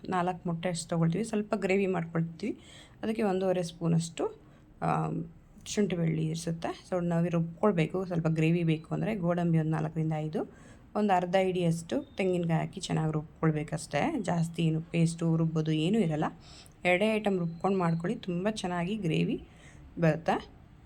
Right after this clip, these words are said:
So ಇದನ್ನ ಹಾಕಿ ಸ್ವಲ್ಪ ಚೆನ್ನಾಗಿ ಫ್ರೈ ಮಾಡ್ಕೊಳ್ಳೋಣ. ನಮ್ಮ ಗ್ರೇವಿ ಕನ್ಸಿಸ್ಟೆನ್ಸಿ ತಕ್ಕಂತೆ ಸ್ವಲ್ಪ ನೀರು ಹಾಕ್ಕೊಳ್ಬೇಕು, ಜಾಸ್ತಿ ನೀರು ಬೇಡ. ಚಪಾತಿಗೆ, ದೋಸೆಗೆ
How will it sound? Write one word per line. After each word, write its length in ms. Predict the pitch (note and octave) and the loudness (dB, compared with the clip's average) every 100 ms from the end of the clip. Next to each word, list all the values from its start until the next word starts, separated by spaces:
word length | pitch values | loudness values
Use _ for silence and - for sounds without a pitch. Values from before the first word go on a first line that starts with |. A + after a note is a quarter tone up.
| - G3 | -8 -2
So 100 | F3 | 0
ಇದನ್ನ 280 | E3+ F#3+ - - | 2 0 -2 -2
ಹಾಕಿ 380 | E3 - G4 - - - | -2 -2 -6 -8 -12 -6
ಸ್ವಲ್ಪ 200 | F3 - | -6 -6
ಚೆನ್ನಾಗಿ 340 | - F3 E3+ | -4 -2 -2
ಫ್ರೈ 220 | - E3+ | 2 2
ಮಾಡ್ಕೊಳ್ಳೋಣ. 520 | F#3 E3+ E3 D#3 D3+ D#3+ D4 - - - - - - - - - - - - - - - - - - - - G#3 | 2 0 -2 -2 0 -2 -4 -8 -20 -20 -20 -20 -20 -20 -20 -20 -20 -20 -20 -20 -20 -20 -20 -20 -20 -20 -6 -2
ನಮ್ಮ 200 | G3+ G3 | -2 2
ಗ್ರೇವಿ 320 | G#3+ A#3 A3+ | 4 4 4
ಕನ್ಸಿಸ್ಟೆನ್ಸಿ 600 | A3 G3 G3 - F#3+ F#3+ | 2 0 0 -2 -2 0
ತಕ್ಕಂತೆ 540 | F3+ F#3+ F#3+ E3 F#4 | 0 0 -2 0 0
ಸ್ವಲ್ಪ 320 | - G3 G3 | 2 0 2
ನೀರು 240 | G#3 F3+ E3+ | 4 4 2
ಹಾಕ್ಕೊಳ್ಬೇಕು, 600 | E3 E3 D#3+ D#3+ D#3+ G3 | 2 0 2 2 0 -2
ಜಾಸ್ತಿ 440 | E3 D#3+ E3 G#3+ | 0 0 0 2
ನೀರು 220 | F3 E3+ | 4 4
ಬೇಡ. 260 | D#3 D#3 C#3+ - - - - - - - | 4 0 0 -2 -4 -14 -20 -20 -16 -2
ಚಪಾತಿಗೆ, 680 | G#3 G#3 G#3+ G3+ F#3 F#3+ | 2 2 0 0 -2 0
ದೋಸೆಗೆ 760 | F#3 F#3 F3 F3+ F3+ F#3 - | 0 -2 -2 -2 -2 -4 -10